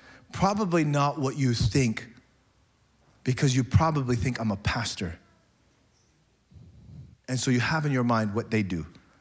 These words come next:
That is not what I do. I pastor Bradford. I pastor Amy and Jeff.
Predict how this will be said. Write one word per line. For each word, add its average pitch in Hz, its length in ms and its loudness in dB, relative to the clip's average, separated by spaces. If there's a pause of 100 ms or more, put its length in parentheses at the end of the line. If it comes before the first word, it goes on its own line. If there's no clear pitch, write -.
(140)
That 127 140 -2
is 120 80 0
not 113 200 2
what 98 120 -2
I 90 100 0
do. 82 180 -4 (840)
I 185 160 4
pastor 131 840 2
Bradford. 87 440 -2 (1080)
I 127 140 4
pastor 117 540 0
Amy 95 240 0
and 98 120 2
Jeff. 98 280 2